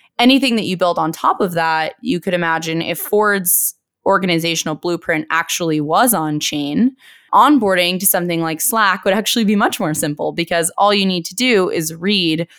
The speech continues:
which members exist in which parts of the organization. You can see all of that on chain.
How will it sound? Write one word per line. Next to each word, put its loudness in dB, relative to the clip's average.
which 0
members 0
exist 0
in 0
which -2
parts -2
of -8
the -2
organization. 0
You -4
can -2
see -4
all 0
of -6
that -4
on -6
chain. -10